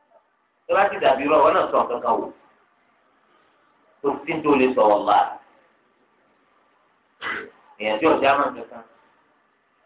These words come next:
tó wá lò ń jáná mẹ́wàá, ẹ kì í kọ́ máa sá wò, èkíní dà, èkejì dà, títí dórí ẹ̀kẹwàá.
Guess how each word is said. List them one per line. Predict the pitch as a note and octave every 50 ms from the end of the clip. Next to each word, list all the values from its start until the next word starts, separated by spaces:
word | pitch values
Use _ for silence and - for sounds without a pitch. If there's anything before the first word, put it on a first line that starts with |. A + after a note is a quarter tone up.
| _ _ _ _ -
tó | C3
wá | C3+ C#3+ C#3+ C#3+
lò | C#3+ D3 C3+
ń | B2+ A#2
jáná | - C3 C3+ C#3 C#3 C#3+
mẹ́wàá, | C#3+ C#3 C3+ B2+ B2 - - - - _ _ _ _ _ _ _ _ _ _ -
ẹ | - D3 D3+
kì | C3
í | B2+
kọ́ | C3 C3 B2+
máa | B2 A#2+ A2+
sá | - C3 B2+
wò, | C3+ E3 - - - - _ _ _ _
èkíní | - A2+ A2 - C#3 C#3 C#3+ C#3+
dà, | C#3 C3+ B2+ - - - _ _ _ _ _ _ _ - _ _ _ _ _ _
èkejì | G2+ - - C#3 C3 B2+ B2 A#2+
dà, | B2 A#2+ - - - - - - -
títí | - - - C3 C3 C#3 -
dórí | D3 C#3+ D3 C#3+
ẹ̀kẹwàá. | C3 A#2 - - A2+ F#2 F2+ F2 -